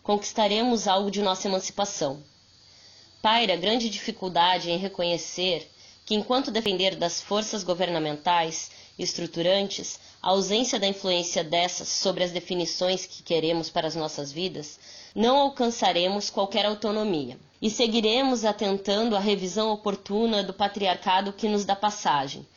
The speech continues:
reflexo e conquista da luta construída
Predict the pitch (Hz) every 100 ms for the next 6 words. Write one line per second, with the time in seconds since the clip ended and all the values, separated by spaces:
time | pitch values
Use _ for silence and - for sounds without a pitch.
0 | - - 202 196 220 233 - 247 220 202
1 | 220 220 - 190 175 190 233 233 208 202
2 | - 160 160 165